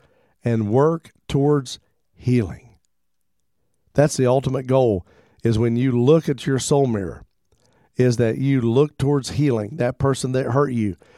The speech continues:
that marriage that went bad, that person that you trusted, but yet now I don't trust them because, uh, they, they did something to, uh, to threaten the trust that I had for 'em.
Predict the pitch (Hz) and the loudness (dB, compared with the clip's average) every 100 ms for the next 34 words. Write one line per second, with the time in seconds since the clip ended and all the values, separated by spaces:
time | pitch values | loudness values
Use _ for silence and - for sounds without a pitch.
0 | - - 123 139 143 143 127 110 123 123 | -14 -4 -2 0 2 2 0 -2 -4 -2
1 | 123 120 120 113 101 _ _ _ - 127 | -4 -2 -4 -4 -6 _ _ _ -6 -2
2 | - 135 - 123 120 127 135 - 147 139 | 0 0 -2 -4 -4 -2 -4 -2 0 0
3 | - 113 117 123 131 143 135 135 - _ | 0 -8 -4 -4 -2 0 0 0 -6 _
4 | _ _ - 127 127 123 123 123 131 - | _ _ -4 0 2 2 0 -2 -2 0
5 | 139 - 117 117 120 - 123 117 113 180 | 0 0 -4 -4 -6 -2 0 2 0 -6
6 | 165 123 113 139 131 123 107 _ _ _ | -6 -4 -2 -2 -2 0 -2 _ _ _
7 | _ _ 117 117 131 117 131 120 120 123 | _ _ -2 0 -2 0 -2 -2 -4 -6
8 | - _ _ - 123 117 110 107 104 98 | -12 _ _ -2 0 2 0 0 -2 -4
9 | - _ _ - 117 123 131 131 113 107 | -12 _ _ -6 -4 -2 -2 -4 -6 -2
10 | 139 127 - 110 110 120 135 - 127 107 | -2 -2 -4 -4 -2 -2 -4 -8 -14 -12